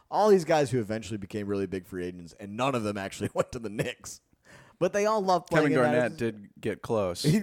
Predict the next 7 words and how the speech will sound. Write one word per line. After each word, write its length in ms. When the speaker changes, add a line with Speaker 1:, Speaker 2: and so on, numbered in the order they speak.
Speaker 1:
he 100
was 200
in 100
Brooklyn, 400
Speaker 2:
Yeah. 300
Speaker 1:
yes. 260
But 300